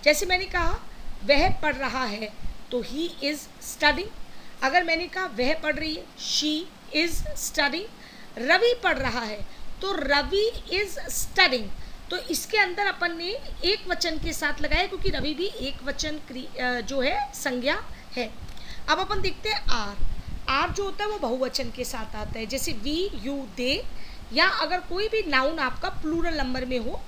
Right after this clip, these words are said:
या बहुवचन में हो। अब समझिए, मैंने कहा रवि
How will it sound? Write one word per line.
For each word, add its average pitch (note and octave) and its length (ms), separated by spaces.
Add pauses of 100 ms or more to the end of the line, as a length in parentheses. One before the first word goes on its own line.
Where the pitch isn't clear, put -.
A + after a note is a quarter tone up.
(140)
या F4 100
बहुवचन C#4 540
में G#3+ 180
हो। F#3+ 100 (580)
अब - 320 (140)
समझिए, D#4+ 440
मैंने C#4+ 200
कहा F#4+ 180
रवि D#4 420